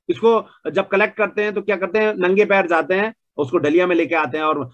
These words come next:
बगैर खाए पिए जाने का नि-, रिवाज है। अ, ये, ये हमारी, अ, सहिष्णुता को साथ साथ हमारे धार्मिक पक्षों को और हमारी विरासत को भी मजबूत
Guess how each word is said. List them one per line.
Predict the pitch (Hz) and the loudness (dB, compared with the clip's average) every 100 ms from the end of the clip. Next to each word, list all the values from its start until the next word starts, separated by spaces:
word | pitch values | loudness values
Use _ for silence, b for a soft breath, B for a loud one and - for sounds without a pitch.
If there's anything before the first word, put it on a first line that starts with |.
| b 120 | b -2
बगैर | 135 170 170 | 0 0 0
खाए | 147 160 | 0 0
पिए | 156 151 | 0 0
जाने | 143 143 143 | 0 -2 -2
का | |
नि-, | 139 131 123 | -2 -2 -2
रिवाज | 135 131 139 139 | 0 0 0 -2
है। | 135 - _ 139 | -6 -8 _ -6
अ, | 135 | -2
ये, | 127 190 180 B - | 4 4 2 B 0
ये | 180 | 2
हमारी, | 196 220 202 | 4 2 2
अ, | _ - | _ -6
सहिष्णुता | 151 127 175 185 196 226 220 214 214 | -6 -4 -6 -6 -2 0 2 4 4
को | 202 | 2
साथ | 196 185 180 | 0 -2 -2
साथ | 190 196 208 b b | 0 0 -2 b b
हमारे | 147 165 185 | -2 0 0
धार्मिक | 139 123 151 190 - | 0 0 0 -2 -2
पक्षों | 135 - 170 | -6 -4 -6
को | 170 190 | -4 -4
और | 190 175 165 B - | 0 -2 -2 B -6
हमारी | 131 160 175 | -2 2 2
विरासत | 139 147 135 170 - | 2 -2 -2 -4 -2
को | 143 | 0
भी | 151 | 0
मजबूत | 135 113 143 208 | 0 -2 -4 -6